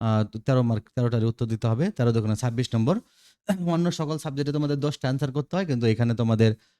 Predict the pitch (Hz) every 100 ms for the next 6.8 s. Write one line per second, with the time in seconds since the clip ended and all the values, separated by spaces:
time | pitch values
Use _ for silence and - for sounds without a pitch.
0 | _ 113 113 110 139 139 113 104 120 123
1 | 185 277 _ _ - 120 127 - 151 147
2 | 143 - 131 - 123 123 123 123 120 117
3 | 131 127 - 135 135 127 120 123 113 101
4 | 113 160 123 120 117 - 110 - 113 117
5 | 110 127 180 _ _ _ 117 - 110 127
6 | 131 139 135 - 107 113 113